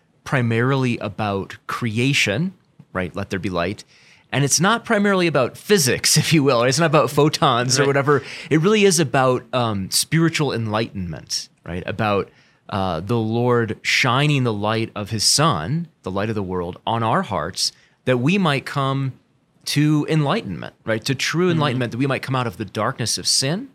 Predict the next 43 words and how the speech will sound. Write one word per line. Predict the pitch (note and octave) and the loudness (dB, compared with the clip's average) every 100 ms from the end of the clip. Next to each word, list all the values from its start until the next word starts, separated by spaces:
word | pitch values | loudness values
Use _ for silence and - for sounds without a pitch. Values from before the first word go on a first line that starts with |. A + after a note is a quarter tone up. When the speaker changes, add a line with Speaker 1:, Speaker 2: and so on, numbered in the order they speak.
| _ _ - | _ _ -12
Speaker 1:
and | G2+ | -8
the | G#2 | -4
darkness | A2+ A2+ A#2 - | -2 -2 -4 -6
of | A2 | -6
ignorance | - F#3 A2 F2+ G2 - _ _ - | -4 -2 -2 -2 -4 -6 _ _ -4
into | C3 | -2
the | A#2+ G#2+ | 0 0
wonderful | A2 A2+ - G2+ | -2 -4 -4 -6
light | F#2+ F#2+ | -4 -6
of | F2+ | -6
his | F#2 | -8
presence. | - F#2+ F#2 C#2 - G2+ - - - | -8 -8 -8 -8 -6 -4 -4 -10 -8
Speaker 2:
That's | D3 - | -8 -4
beautiful. | D3+ C#3+ | -6 -4
So | C3 D3+ | -2 0
what | E3+ | 2
is | D#3+ | 0
he | E3 | -2
te-, | - D3+ C3+ | -2 -4 -2
so | D#3+ | 0
what | D#3+ | 0
are | |
we | E3+ | 0
learning? | D#3 D3+ D3 C#3 C3 | 0 0 0 -2 -2
What | D3 | -2
are | |
we, | D3 C#3 C#3+ | -2 -4 -4
what | D3 | -2
is | D3 | 0
God | C#3 C3+ | -2 -2
revealing | B2+ B2+ C3 C3 | -2 -2 -2 -4
to | - B2+ | -4 -4
us | A#2 - | -4 -4
about | A#2+ A#2+ | -4 -4
his | A2 G#2+ | -4 -4
Son | B2 A#2 A2+ | -4 -4 -6
in, | G#2+ - | -8 -8
in | A#2+ | -6
this | B2 - | -6 -6
particular | A#2 A#2 A2+ | -8 -8 -8
mystery? | G#2+ A2+ - - - - - - - - | -8 -8 -10 -12 -14 -20 -20 -20 -20 -2
Speaker 1:
Yeah, | F3 F3+ | 4 6
so | - G#3+ E2+ | 6 6 2